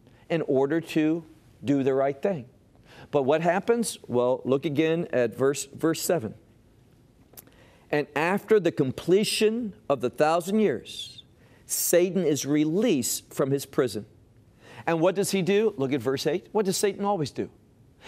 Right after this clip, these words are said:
He is the father of lies. He, he masquerades as an angel of light when he's from darkness. What does it say in the book of Revelation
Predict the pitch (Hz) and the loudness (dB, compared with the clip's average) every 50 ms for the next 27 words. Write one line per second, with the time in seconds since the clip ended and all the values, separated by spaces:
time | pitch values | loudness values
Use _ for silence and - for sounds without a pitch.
0 | - - - - 190 196 185 175 - - 147 131 - - - 151 147 151 160 143 | -18 -10 -2 2 4 4 4 4 2 -2 -4 -6 -4 0 2 2 4 4 2 2
1 | 185 185 175 143 160 190 214 202 147 110 107 - - - - - - - - - | 0 -2 -2 -2 -2 -2 0 0 -2 -6 -8 -12 -16 -18 -18 -18 -20 -20 -20 -20
2 | - - - - - - - 208 214 202 190 - 185 190 202 175 160 165 190 208 | -20 -20 -20 -20 -10 0 4 4 4 4 4 2 2 2 4 4 2 2 2 2
3 | 220 226 233 - - - - - 220 208 208 226 247 247 226 185 143 127 123 - | 2 2 0 0 -2 -4 0 0 2 2 2 2 2 2 2 2 2 0 -4 -4
4 | - - - 165 135 151 160 - 175 170 180 185 156 180 190 175 151 165 208 233 | -4 -2 -2 0 0 -2 -2 -2 -2 0 0 0 0 0 0 0 0 0 2 2
5 | 208 156 143 - - 143 131 131 127 - - 143 139 131 143 - - 139 101 131 | 2 2 0 0 -2 -2 -2 -2 -2 -2 -2 -2 -2 -2 -4 -8 -8 -4 0 0
6 | 120 113 - - - 104 107 - - - - - - - - _ _ - - - | 0 0 -2 -8 -14 -14 -12 -12 -14 -16 -16 -18 -20 -20 -20 _ _ -20 -20 -20
7 | - - - - 131 180 240 233 277 262 214 247 196 - - - 233 214 214 220 | -20 -12 -4 2 2 2 4 4 2 0 2 0 -2 0 0 2 2 4 6 6
8 | 226 233 214 - - 180 170 156 147 123 175 202 - 196 185 190 185 165 180 170 | 6 4 2 -2 0 2 2 2 4 2 2 0 2 2 2 2 2 2 2 2
9 | 170 175 180 175 - - 185 185 | 4 2 2 0 2 0 0 0